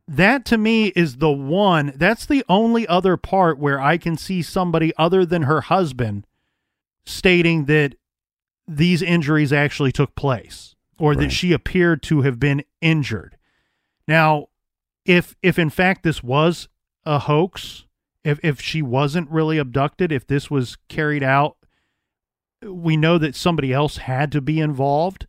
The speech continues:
Speaker 1: because she was missing for twenty-two days. She disappeared for twenty-two days. Somebody had to help her with that.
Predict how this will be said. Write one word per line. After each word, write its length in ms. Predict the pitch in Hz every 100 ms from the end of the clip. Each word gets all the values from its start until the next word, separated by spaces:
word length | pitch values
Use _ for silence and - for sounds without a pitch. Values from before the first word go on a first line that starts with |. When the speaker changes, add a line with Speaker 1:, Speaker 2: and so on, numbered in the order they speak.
| _ _ _ _ -
Speaker 1:
because 380 | 135 151 143
she 400 | - - - 156
was 440 | 151 151 147 120 - _ _ -
missing 440 | 139 180 156 143
for 160 | - 139
twenty-two 500 | - 147 147 - 151
days. 500 | 180 151 82 - - _ _ _ _
She 480 | - 147 143 139 - 113
disappeared 640 | 160 - 156 - 170 190
for 140 | - 127
twenty-two 480 | - 151 143 147
days. 300 | 139 175 135
Somebody 400 | - 170 180 147
had 180 | 123 147
to 80 | 123
help 360 | - 170 190 -
her 220 | 139 127 110
with 420 | 127 131 127 -
that. 420 | 104 71 -